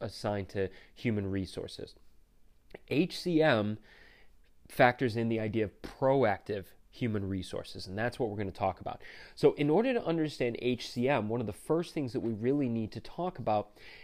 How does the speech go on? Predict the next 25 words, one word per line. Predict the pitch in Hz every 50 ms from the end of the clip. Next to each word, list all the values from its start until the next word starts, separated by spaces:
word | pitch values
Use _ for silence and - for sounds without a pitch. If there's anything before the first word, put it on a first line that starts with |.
| - - -
is | - 151 151 147 139 123 - - - - - -
employee | 139 135 139 - - - 131 120 110 110 110 107 - -
cost. | - - 113 104 104 - - - - - -
How | - - - 143 170
much | 175 170 170 170 - - 113
does | 123 113 113 110 104 - -
an | 113 110
employee | 104 104 98 - - - 113 107 104 104 101 - - - _
cost | - - 104 110 - - - - - _ -
an | 123 120
organization? | 123 110 104 110 120 120 117 143 185 185 175 - 107 92 - - - - - -
And | 139 147
it | 160 -
seems | - 220 247 247
like | 247 240 -
a | 139
very, | 110 101 101 120 143 160 156 143
very | 123 127 123 117
simple | - - 117 98 110 -
question. | - - 110 95 - - - - - - - - - - - - - -
Here's | - - 147 147 127 -
the | 127 110
thing. | - - 107 92 - - - - - - - - - - - - - - - -
It's | 117 110 - -
not. | 107 95 92 90 - - -